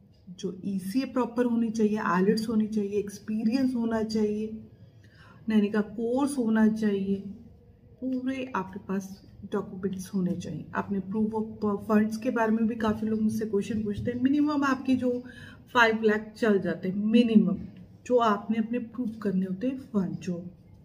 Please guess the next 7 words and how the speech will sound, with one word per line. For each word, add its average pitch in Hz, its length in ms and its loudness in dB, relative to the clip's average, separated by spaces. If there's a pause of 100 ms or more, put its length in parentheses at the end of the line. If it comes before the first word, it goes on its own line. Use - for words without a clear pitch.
(260)
अपने 214 240 -4
files 214 440 -2
में 180 80 -6
लगाने - 280 -8
होते - 240 -14
हैं। - 80 -20 (1700)
ये 247 560 2